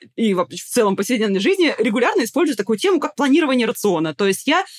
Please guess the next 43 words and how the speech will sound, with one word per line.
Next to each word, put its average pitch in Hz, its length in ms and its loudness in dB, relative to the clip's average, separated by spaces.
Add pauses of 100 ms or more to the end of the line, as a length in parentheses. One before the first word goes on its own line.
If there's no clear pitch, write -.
(120)
заранее 262 400 0
продумываю 254 460 2
там, 220 120 0
типа, 202 220 -4
что 330 140 -2
я 370 80 0
буду 330 160 0
есть. 202 320 0
У 190 40 -2
меня 208 260 0
есть 277 200 0
такая 247 220 -2
тема, 302 220 0
что 247 120 0
я 233 60 0
делаю 294 260 0
заготовки 302 480 -2
себе. 175 380 -2 (240)
То 226 100 4
есть 214 240 0
чтобы 254 260 0
у 240 40 2
меня 240 360 0 (140)
само 262 540 0
время 208 340 0
приготовления, 190 920 0 (280)
а, 185 320 -2 (720)
еды, 220 340 2 (200)
обеда, 190 400 0
завтрака 170 400 -4
и - 100 -2
ужина, 285 380 0
оно 262 180 0
сокращалось 302 580 -2
просто 311 280 -4
до 185 140 -2
минимума, 175 420 2
но 208 100 0
при 294 140 0
этом, 226 160 -2
чтобы 214 220 -2
это 202 140 -2
было 285 280 2